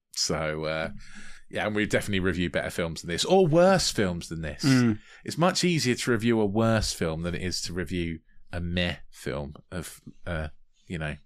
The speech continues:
Speaker 1: this caliber. If you wanna get in touch, let us know what you thought of Trolls Three, if you've seen it. We are on all the social medias,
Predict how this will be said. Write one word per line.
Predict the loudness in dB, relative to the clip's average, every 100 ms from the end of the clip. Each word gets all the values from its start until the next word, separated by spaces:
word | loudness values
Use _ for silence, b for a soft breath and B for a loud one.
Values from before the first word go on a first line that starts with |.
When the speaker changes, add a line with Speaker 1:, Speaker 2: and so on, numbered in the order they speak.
| _ -12
Speaker 1:
this | -4 -4 -4 -6
caliber. | -6 -6 -4 -4 -4 -8 -8 -12 B B B B -4
If | 0
you | 2
wanna | 4
get | 2
in | 2
touch, | 4 2 0 -10 -10 0
let | 2
us | 4 4
know | 4
what | 4
you | 2 2
thought | 4 2
of | 2
Trolls | 0 2 2 2 -2
Three, | -2 2 4 6 4 2 0 -4
if | -2 0
you've | -2 0
seen | 2 2 2 4
it. | 2 2 -4 -6 -6 b b
We | 0 4
are | 6 6 6 4 0 4
on | 6
all | 8 6
the | 6
social | 4 4 2 2 2
medias, | 2 2 4 2 4 0